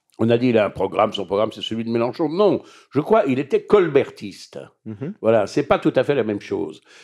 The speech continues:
Speaker 1: C'est-à-dire, en un mot commençant, je crois qu'il y a un certain nombre de domaines stratégiques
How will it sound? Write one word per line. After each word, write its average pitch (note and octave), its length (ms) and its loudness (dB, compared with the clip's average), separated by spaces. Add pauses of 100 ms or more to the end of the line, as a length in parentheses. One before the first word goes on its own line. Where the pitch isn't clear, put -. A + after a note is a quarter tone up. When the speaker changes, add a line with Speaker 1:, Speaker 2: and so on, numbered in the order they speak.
(120)
Speaker 1:
C'est-à-dire, D#3+ 560 2 (640)
en D#3+ 180 6
un D#3+ 80 4
mot E3 160 4
commençant, A2+ 640 -2 (320)
je D3+ 160 2
crois D3+ 460 4
qu'il A#2 180 -8
y A2+ 80 2
a A#2+ 60 2
un B2 40 0
certain - 380 -2
nombre G2+ 460 0 (240)
de F#2+ 720 2
domaines G#2 640 2 (260)
stratégiques - 1080 -4